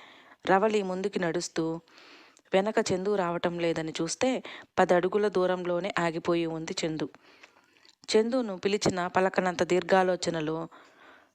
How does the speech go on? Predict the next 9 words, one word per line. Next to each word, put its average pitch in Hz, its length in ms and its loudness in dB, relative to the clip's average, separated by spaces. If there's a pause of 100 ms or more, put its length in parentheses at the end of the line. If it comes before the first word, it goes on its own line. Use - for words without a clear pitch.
(200)
ఏంటా 202 500 4
అని 170 180 0
వచ్చి 170 460 -2 (100)
చందు 190 220 0
భుజం 170 360 -2
మీద 160 180 -4
చెయ్యి 165 340 -2
వేసి 156 480 -2 (320)
కదపగానే 180 720 2